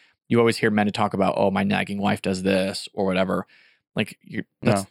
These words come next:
Speaker 1: that's, no, it's like
Speaker 2: No.
Speaker 1: nails on a chalkboard. That's not gonna get the results you want. But how do you get the most effective results you want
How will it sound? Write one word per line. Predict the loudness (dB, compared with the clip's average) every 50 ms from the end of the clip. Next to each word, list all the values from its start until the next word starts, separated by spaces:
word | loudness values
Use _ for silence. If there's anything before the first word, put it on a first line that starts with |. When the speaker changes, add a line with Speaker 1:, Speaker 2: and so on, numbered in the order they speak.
| _ _ _
Speaker 1:
that's, | -2 -2 -2 -4 -8 -10 -14 _ _ _
no, | -2 0 0 0 0
it's | -2 -2 -2
like | 0 4
Speaker 2:
No. | 6 6
Speaker 1:
nails | 6 4
on | 2 0
a | 0
chalkboard. | 2 0 0 0 -2 -6 -4
That's | -2 -2 -2 0
not | -2 -2 0
gonna | -2 -2 -2
get | 0 0
the | 0 0
results | 0 2 0 0 -2 -2 -4
you | 0
want. | 0 2 0 0 -2 _ -20 -20 -20 _ _ _ _ _
But | -4 -4
how | -4 -2 0 2 2
do | 2 2
you | 2
get | 2 2 2
the | 2
most | 2 2 2 2 0
effective | 0 2 0 0 0 0 0
results | 2 4 4 4 2 2 0 0
you | 2
want | 4 4 4 4 2 0